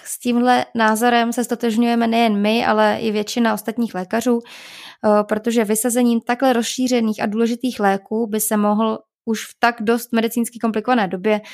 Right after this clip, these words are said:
vytvořit obrovský, obrovský problém, který by byl ještě větší než, eh, epidemie covid devatenáct.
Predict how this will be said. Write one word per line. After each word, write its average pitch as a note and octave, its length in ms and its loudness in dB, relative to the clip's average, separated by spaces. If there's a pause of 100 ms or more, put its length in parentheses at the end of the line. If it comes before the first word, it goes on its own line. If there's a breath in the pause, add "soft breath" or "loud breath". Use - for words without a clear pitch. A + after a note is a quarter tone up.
(160 loud breath)
vytvořit A3 360 0 (120)
obrovský, G#3+ 760 -2 (300)
obrovský A3 440 -2
problém, G#3 420 2
který G#3+ 200 0
by G3+ 100 0
byl G#3 160 2
ještě G#3 260 0
větší G3 320 -2
než, G#3 280 -4
eh, G#3 60 -2 (440)
epidemie G3 540 -2 (120)
covid G3 220 -4
devatenáct. F3+ 680 -8